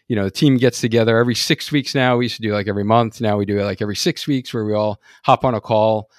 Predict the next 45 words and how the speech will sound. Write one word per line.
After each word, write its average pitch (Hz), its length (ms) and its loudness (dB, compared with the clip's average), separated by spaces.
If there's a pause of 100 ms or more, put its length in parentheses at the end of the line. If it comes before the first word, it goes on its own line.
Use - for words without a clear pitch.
(160)
uh, 101 460 0
you 117 120 -2
know, 95 180 -4
talk 107 260 -2
about 104 200 0
what's 98 160 -8
going 101 260 -2
on, 147 420 -2
what 107 140 -6
kind 104 200 -4
of, 98 280 -8 (260)
you 110 60 -4
know, 98 80 -4
projects 170 460 2
do 151 80 -8
we 143 100 2
have 135 180 4
wor-, 131 240 -2
that 117 160 0
we're 120 140 0
working 120 360 -4
on, 113 480 -4
client 104 400 -4
wins, 156 720 -4 (340)
you 190 100 -4
know, 120 120 0 (100)
things 233 200 2
like 147 140 4
that. 107 360 0
And 123 540 2 (760)
we 151 80 8
always 147 160 8
do, 143 100 4
like, 120 180 4
podcast 120 560 4
update 110 560 0
on, 101 420 -2
you 104 140 -4
know, 95 180 -6
guests 120 580 -2 (100)
or, 95 600 -6
you 104 100 -6
know, 95 100 -8
sponsors. 110 1200 -2
Um, 95 540 -6